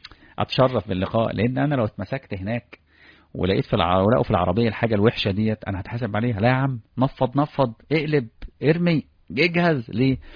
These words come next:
فيبقى ايه هي العبودية؟ هو الاستعداد، ان السير في رحلة نهايتها لقاء مشرف، هو الاستعداد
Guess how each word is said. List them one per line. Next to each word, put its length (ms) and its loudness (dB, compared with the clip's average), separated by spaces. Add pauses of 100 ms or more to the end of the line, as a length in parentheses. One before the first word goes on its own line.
(140)
فيبقى 340 6
ايه 120 8
هي 40 6
العبودية؟ 560 2 (1300)
هو 100 8
الاستعداد، 920 2 (320)
ان 140 -4
السير 460 -2
في 220 2
رحلة 380 -2 (460)
نهايتها 680 0
لقاء 300 -2
مشرف، 440 -4
هو 100 4
الاستعداد 600 0